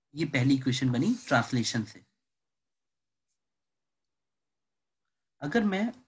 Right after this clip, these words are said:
omega वाला term देखूं तो मैं ऐसे बोलूंगा final omega equal to omega naught plus alpha t। Rotational equation ये बनेगी बेटा।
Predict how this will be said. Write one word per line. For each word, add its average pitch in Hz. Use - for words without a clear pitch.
omega 139
वाला 180
term 120
देखूं 113
तो 151
मैं 147
ऐसे 135
बोलूंगा 147
final 127
omega 110
equal -
to 175
omega 127
naught 131
plus 165
alpha 113
t। 98
Rotational 165
equation 117
ये 120
बनेगी 190
बेटा। 185